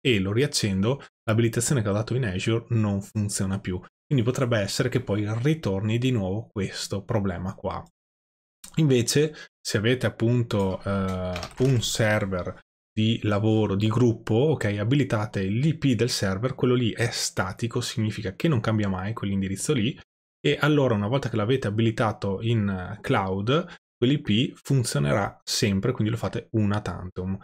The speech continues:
Poi bisogna capire se potete abilitarlo voi oppure se dovete chiedere al vostro I T o chi vi gestisce i servizi di abilitare, appunto, mettere l'eccezione al servizio per quello specifico I P. Adesso io vi faccio vedere anche un sistemino per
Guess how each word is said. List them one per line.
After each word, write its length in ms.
Poi 200
bisogna 240
capire 240
se 260
potete 380
abilitarlo 420
voi 340
oppure 320
se 140
dovete 220
chiedere 260
al 120
vostro 600
I 180
T 300
o 80
chi 400
vi 160
gestisce 460
i 20
servizi 600
di 120
abilitare, 540
appunto, 580
mettere 280
l'eccezione 920
al 180
servizio 600
per 300
quello 340
specifico 600
I 80
P. 240
Adesso 220
io 60
vi 40
faccio 240
vedere 220
anche 140
un 60
sistemino 640
per 400